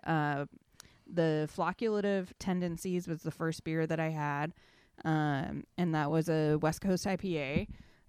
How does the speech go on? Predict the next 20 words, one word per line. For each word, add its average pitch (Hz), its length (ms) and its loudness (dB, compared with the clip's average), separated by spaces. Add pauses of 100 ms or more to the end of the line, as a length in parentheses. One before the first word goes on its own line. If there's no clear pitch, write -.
Um, 160 380 4
and 180 200 2
then 175 320 6
I 170 160 0
had 180 280 2
another 202 440 2
hazy 196 560 0
I 214 120 -2
P 220 200 -2
A 220 180 0
after 156 340 -4
that, 202 240 0
which 185 140 0
I 160 80 -2 (180)
think 226 180 2
was 269 160 2
the 220 100 2
Universal 185 640 2
Layers, 160 580 0 (480)
um, 160 640 4